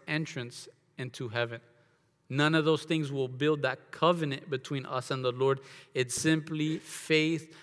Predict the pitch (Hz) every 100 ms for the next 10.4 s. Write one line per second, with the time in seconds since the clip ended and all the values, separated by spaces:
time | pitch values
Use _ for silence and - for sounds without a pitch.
0 | - - 127 139 143 147 143 - 127 123
1 | 120 135 156 147 139 - - 131 123 123
2 | - - 160 175 131 - - - _ _
3 | - 156 143 143 139 147 147 147 160 127
4 | 110 147 147 151 147 143 131 131 139 147
5 | 139 - - - 143 143 160 156 139 120
6 | 143 160 151 123 127 - - _ _ -
7 | - 135 135 135 139 - - 123 127 -
8 | 156 151 - - - _ _ - 131 165
9 | 196 190 196 - 156 185 190 147 135 127
10 | 117 113 107